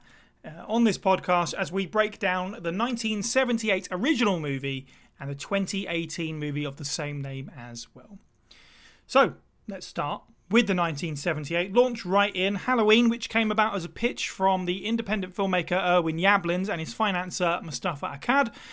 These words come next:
who had seen Assault on Precinct thirteen and wanted to work with John Carpenter on a film about a babysitter killing serial murderer.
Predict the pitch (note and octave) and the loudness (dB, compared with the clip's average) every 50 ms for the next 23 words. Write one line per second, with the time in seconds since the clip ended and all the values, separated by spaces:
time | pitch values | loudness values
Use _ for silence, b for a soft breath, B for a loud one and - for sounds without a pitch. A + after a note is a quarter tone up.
0 | B B - G#3+ G#3 G3+ G3 - B3 B3 A3+ G#3+ F#3 - - C#4 C4 - - A3 | B B 4 8 8 8 8 6 4 4 4 2 2 0 0 0 0 -2 -4 -4
1 | G#3 - - A#3 G3 - G3+ F3+ F3+ - F3+ F3 F3 - F#3 F#3 E3+ D#3 D3 E3 | -4 -2 -2 -2 -2 -2 -4 -6 -4 -2 0 0 0 0 0 0 0 0 -2 -4
2 | E3 C#3+ - D#3+ C#3+ E3+ E3+ E3+ - D3 C3+ E3 D#3+ D#3 C#3 - D#3 D#3 C#3+ D3+ | -6 -6 -6 -4 0 0 0 0 -2 -6 -6 -4 -4 -4 -4 -2 -2 -2 -2 -4
3 | C#3+ - E3+ D#3+ D#3 C#3+ C#3 - G#3 A3 A3 G#3 F3+ F3 E3+ D#3+ - - D#3+ C3 | -4 -6 -6 -6 -6 -6 -4 -2 0 0 0 -2 -4 -4 -4 -4 -4 -4 -6 -6
4 | - F3 G#3 A3+ G#3 A#3 A#3 G3 - A#3 A3+ A#3 A3 A3 - - G#3+ A3+ A3+ A3+ | -4 -4 -2 -2 -2 -2 -2 0 0 0 0 0 -2 -4 -2 -2 0 2 2 2
5 | A#3 A3+ - - G3 G#3+ A3 A3 A3+ A3+ A3+ A3 G3+ G3 G#3+ G#3+ G#3 F3+ E3+ D#3 | 2 0 0 0 0 2 2 2 2 0 0 2 2 2 4 4 4 2 2 0
6 | D3 C#3 C#3 | 0 -2 -4